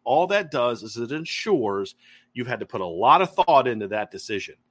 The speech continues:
and you're not making emotional decisions. There are so many emotional decisions that are going on right now. So many emotional decisions.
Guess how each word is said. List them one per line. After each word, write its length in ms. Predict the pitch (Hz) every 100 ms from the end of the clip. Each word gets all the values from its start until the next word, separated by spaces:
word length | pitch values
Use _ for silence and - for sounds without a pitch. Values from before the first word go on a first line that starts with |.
| _ _ _
and 160 | 127 131
you're 100 | 120
not 380 | 110 135 151 143
making 320 | 147 147 127
emotional 500 | 107 110 120 120 101
decisions. 600 | 95 - 98 90 82 -
There 180 | 143 147
are 80 | 110
so 480 | - - 190 185
many 380 | 185 165 143 139 -
emotional 880 | 113 110 113 117 135 156 - 139
decisions 520 | 123 117 120 117 101 92
that 120 | 98
are 100 | 95
going 260 | 92 87
on 200 | 82 82
right 180 | 87 85
now. 240 | _ - - _ _ _ _ _
So 520 | - - - - 202 196
many 220 | 147 120
emotional 400 | 104 101 - 95
decisions. 640 | 147 - 92 - _ _